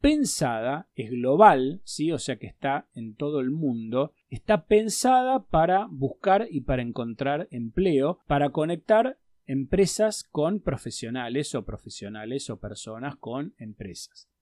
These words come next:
¿sí? Hoy LinkedIn opera en doscientos países y tiene más de setecientos setenta y cuatro millones de integrantes, ¿sí? Setecientas setenta y cuatro millones de personas que cargaron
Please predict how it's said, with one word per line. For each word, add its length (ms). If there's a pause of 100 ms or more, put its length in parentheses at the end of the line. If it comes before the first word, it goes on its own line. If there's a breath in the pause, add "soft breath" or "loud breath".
¿sí? 240 (340)
Hoy 240
LinkedIn 720
opera 680
en 400
doscientos 720
países 680 (380)
y 100
tiene 340
más 260
de 300
setecientos 1040
setenta 420
y 60
cuatro 480
millones 500
de 60
integrantes, 720
¿sí? 240 (160)
Setecientas 840
setenta 380
y 20
cuatro 320
millones 380
de 100
personas 480
que 100
cargaron 600